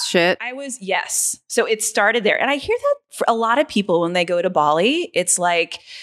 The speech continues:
Speaker 2: the
Speaker 1: I'm looking back and forth in my head 'cause I'm, like, remembering when I went to Bali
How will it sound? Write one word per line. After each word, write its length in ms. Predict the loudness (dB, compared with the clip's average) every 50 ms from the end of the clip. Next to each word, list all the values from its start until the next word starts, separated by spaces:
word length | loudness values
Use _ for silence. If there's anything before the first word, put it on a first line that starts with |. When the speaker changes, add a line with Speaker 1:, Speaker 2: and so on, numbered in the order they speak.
| -20 -20 -20 _ -4
Speaker 2:
the 560 | 0 2 4 4 4 4 2 2 0 -2 -6 _ -6
Speaker 1:
I'm 160 | -4 -2 0
looking 240 | 0 0 0 0 0
back 160 | 0 -2 -2
and 80 | -2 -2
forth 160 | -4 -4 -4
in 40 | -4
my 80 | -4 -2
head 140 | -4 -4 -4
'cause 100 | -4 -4
I'm, 140 | -2 -2 -2
like, 180 | -4 -4 -6
remembering 540 | -8 -4 -2 -2 -2 -2 -2 -2 -4 -4 -4
when 160 | -4 0 0
I 120 | 2 2 2
went 300 | 0 -2 -4 -6 -8 -8
to 120 | -6 -4
Bali 500 | -2 0 0 0 0 -2 -2 -4 -4 -4